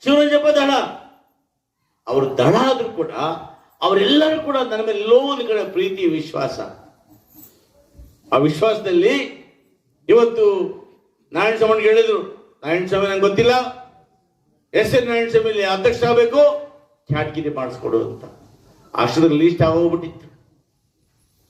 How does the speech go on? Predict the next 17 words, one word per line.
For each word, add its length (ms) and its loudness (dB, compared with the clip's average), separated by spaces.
ಪಾಪ 160 2
ಓಡಿ 480 4
ಓಡಿ 320 2
ಬಂದು 640 0
ವಿಧಾನಸೌಧದಲ್ಲಿ 640 2
ಹೋಗಿ 520 0
ಅವ್ರ 180 0
ಕೈ 280 0
ಮುಗಿದು 240 0
ಬದಲಾಯಿಸಿ 840 -2
ಇವತ್ತು 260 2
ಅಧ್ಯಕ್ಷ 420 -2
ಮಾಡ್ಲಿಕ್ಕೆ 880 -4
ನನಗೆ 140 0
ಸಹಾಯ 400 0
ಮಾಡಿದ್ರು. 840 -4
ಅದಕ್ಕೋಸ್ಕರ 640 0